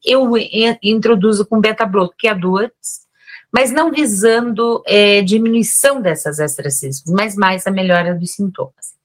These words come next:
Mas veja bem, se eu lhe tiver uma quantidade muito grande de extrasístoles, ou se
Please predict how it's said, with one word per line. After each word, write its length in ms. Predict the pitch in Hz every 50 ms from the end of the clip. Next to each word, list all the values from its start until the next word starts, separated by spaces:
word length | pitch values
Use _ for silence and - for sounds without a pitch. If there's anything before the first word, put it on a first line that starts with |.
| _ _ _ - - - - - - - - -
Mas 160 | 233 240 226
veja 260 | 240 277 262 262 277
bem, 280 | 233 202 208 165 - 160
se 180 | - - 240
eu 80 | 240 240
lhe 140 | 269 302 302
tiver 280 | - 240 208 214 214
uma 160 | 214 214 196 185
quantidade 560 | - 196 196 180 - 170 175 165 170 170 175
muito 440 | 175 180 214 254 269 254 - 220 175
grande 360 | 180 185 185 175 175 160 156
de 120 | 147 147
extrasístoles, 1000 | 147 143 139 - - - 139 139 - - 196 196 190 - - - - - - - _ - - - - - _ -
ou 460 | - 262 302 330 339 339 311 269 196
se 420 | - - - - - - 233 -